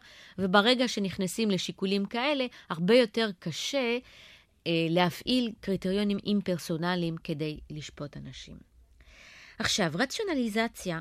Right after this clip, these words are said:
בירוקרטיזציה, או בירוקרטיה,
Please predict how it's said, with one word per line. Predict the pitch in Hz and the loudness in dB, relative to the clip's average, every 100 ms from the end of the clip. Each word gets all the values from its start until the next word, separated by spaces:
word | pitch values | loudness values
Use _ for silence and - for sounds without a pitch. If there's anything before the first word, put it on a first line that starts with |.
| - | -8
בירוקרטיזציה, | 170 202 196 190 196 - 180 175 226 - - 170 151 - - _ _ - _ 156 | -2 0 0 -2 -6 -4 -4 -2 -4 -8 -10 -8 -8 -10 -20 _ _ -20 _ -10
או | 151 | -8
בירוקרטיה, | 151 160 156 185 214 220 175 | -4 -4 -4 -4 -6 -4 -6